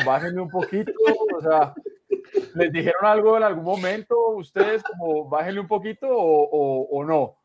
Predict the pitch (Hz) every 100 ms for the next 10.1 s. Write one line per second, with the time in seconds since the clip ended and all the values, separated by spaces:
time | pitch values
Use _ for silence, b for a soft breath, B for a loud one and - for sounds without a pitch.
0 | _ _ - - - 151 151 160 175 170
1 | 156 143 127 - 151 147 151 160 160 175
2 | 175 196 175 160 170 175 _ _ _ -
3 | 151 151 147 147 143 139 _ _ _ _
4 | _ _ _ _ _ - _ _ - 165
5 | 156 175 180 190 180 160 - 156 127 92
6 | _ _ - - - 180 180 202 208 202
7 | 208 208 202 143 - 160 113 90 _ _
8 | - 135 131 135 131 139 143 160 147 131
9 | 139 139 165 127 135 135 139 151 147 160
10 | -